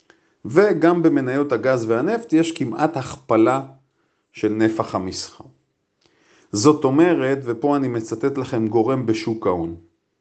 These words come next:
תל אביב תשעים, יש לנו תל אביב שלושים וחמש, תל אביב תשעים ומאה עשרים וחמש, שזה תל אביב שלושים וחמש, של שלושים וחמש המניות הגדולות, ואחריהן התשעים הבאות, סך הכל מדד מאה עשרים וחמש. אז הוא אומר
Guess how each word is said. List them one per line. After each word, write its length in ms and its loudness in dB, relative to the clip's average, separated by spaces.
תל 200 4
אביב 340 4
תשעים, 500 -6
יש 220 -8
לנו 200 -6
תל 140 0
אביב 340 0
שלושים 440 -2
וחמש, 360 0
תל 160 0
אביב 280 0
תשעים 360 2
ומאה 280 2
עשרים 340 -4
וחמש, 380 0
שזה 240 -6
תל 140 -2
אביב 180 -6
שלושים 380 -4
וחמש, 400 -4
של 80 -4
שלושים 300 -2
וחמש 320 0
המניות 360 2
הגדולות, 400 2
ואחריהן 440 0
התשעים 460 -6
הבאות, 400 0
סך 180 -8
הכל 220 -2
מדד 260 -2
מאה 140 -6
עשרים 260 -12
וחמש. 380 -4
אז 140 2
הוא 100 10
אומר 220 0